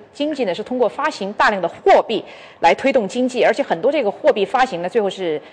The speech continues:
呃，通过房地产业来进入中国经济，来推高这个G D P，人为的。那么您分析一下刚才毛于士先生分析这两点好吗？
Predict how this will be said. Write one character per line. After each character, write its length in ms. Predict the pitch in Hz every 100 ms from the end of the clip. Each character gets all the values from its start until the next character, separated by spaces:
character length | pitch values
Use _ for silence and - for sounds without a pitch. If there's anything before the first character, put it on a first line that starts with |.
| -
呃， 260 | - 156 147
通 180 | - 254
过 120 | 202
房 300 | - 185 262
地 180 | 359 262
产 240 | - - 147
业 240 | 214 175 -
来 100 | 160
进 220 | 165 214
入 80 | 170
中 160 | 233
国 100 | 214
经 220 | 190 220 226
济， 140 | 185
来 100 | 156
推 220 | - 262
高 160 | 254 254
这 100 | 190
个 80 | 165
G 160 | 240
D 140 | 240 233
P， 160 | 233
人 240 | 131 156 165
为 120 | 156
的。 80 | 147
那 60 | 247
么 120 | 202 - - -
您 160 | 240 277
分 180 | 370
析 120 | 370 294
一 20 |
下 100 | 240
刚 160 | 277
才 240 | 277 254 240
毛 180 | 214 226
于 60 | 277
士 100 | 254
先 100 | 240
生 80 |
分 160 | 220 254
析 80 | 220
这 120 | 214
两 120 | 147
点 160 | 156 143
好 120 | -
吗？ 120 | -